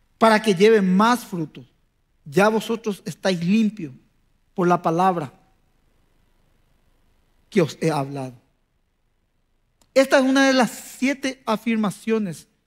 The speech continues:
en el Evangelio de Juan que se utiliza "yo soy". Por ejemplo, vos ves que en Juan catorce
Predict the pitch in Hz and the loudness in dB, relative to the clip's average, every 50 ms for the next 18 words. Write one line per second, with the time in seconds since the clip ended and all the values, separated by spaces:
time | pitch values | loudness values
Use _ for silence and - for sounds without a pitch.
0 | _ _ _ _ _ - 202 196 196 196 202 202 196 185 175 160 - - - 214 | _ _ _ _ _ -2 0 0 2 2 0 0 0 -2 -4 -6 -8 -4 -2 0
1 | 208 208 208 196 190 180 151 - - 190 175 170 170 185 - _ _ _ _ _ | 0 2 0 0 0 -2 -4 -4 -6 -6 -4 -4 -6 -8 -12 _ _ _ _ _
2 | _ _ _ _ _ - 196 170 - 208 196 185 - 190 170 165 165 180 175 - | _ _ _ _ _ -6 -6 -4 -2 -2 -4 -4 -4 -6 -8 -6 -8 -10 -10 -8
3 | - 180 175 175 - 170 139 160 170 160 - - - 147 131 123 - - 208 214 | -8 -8 -8 -8 -10 -12 -8 -8 -8 -8 -8 -14 -20 -20 -20 -20 -10 -4 -2 -2
4 | 208 - - 262 247 208 - 139 120 _ _ _ _ _ _ _ _ _ 202 214 | 0 0 -2 -2 -4 -4 -6 -10 -14 _ _ _ _ _ _ _ _ _ 0 2
5 | 220 220 233 220 226 - 247 240 226 220 233 - - 233 240 247 240 247 - - | 4 4 2 2 0 -2 -4 -4 -2 -4 -6 -6 -2 2 2 2 2 0 -2 -8
6 | _ _ _ _ _ _ _ _ - 214 202 - - - 247 226 220 214 - - | _ _ _ _ _ _ _ _ -4 -4 -4 -2 -2 0 0 0 0 -2 -4 -4
7 | 226 214 208 214 - | -2 -2 -2 -4 -6